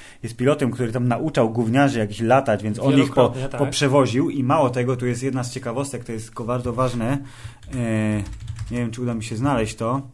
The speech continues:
Speaker 2: Tak.
Speaker 1: Będziemy najwyżej ten, będziemy, e, najwyżej, e,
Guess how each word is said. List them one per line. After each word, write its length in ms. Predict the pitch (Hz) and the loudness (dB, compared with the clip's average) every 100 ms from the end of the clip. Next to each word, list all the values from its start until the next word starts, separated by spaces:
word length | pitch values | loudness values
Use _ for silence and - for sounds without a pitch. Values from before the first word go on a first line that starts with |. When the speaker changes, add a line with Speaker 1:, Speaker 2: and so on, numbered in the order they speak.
| - - - - - - 123 110 | -20 -20 -20 -20 -20 -16 -12 -10
Speaker 2:
Tak. 420 | 110 120 135 165 - | -8 -6 -6 -8 -8
Speaker 1:
Będziemy 400 | 107 117 127 123 | -6 -2 0 2
najwyżej 400 | 123 120 123 120 | 2 0 -2 0
ten, 340 | 120 101 101 | -2 -2 -4
będziemy, 520 | 110 110 117 113 113 113 - - - | -4 -2 -2 -2 -4 -8 -16 -20 -10
e, 260 | 110 107 107 | -6 -2 0
najwyżej, 580 | 110 110 113 110 110 117 117 110 107 104 101 101 | -2 -2 -2 -2 -2 -4 -4 -2 0 0 -2 -2
e, 60 | 98 | -4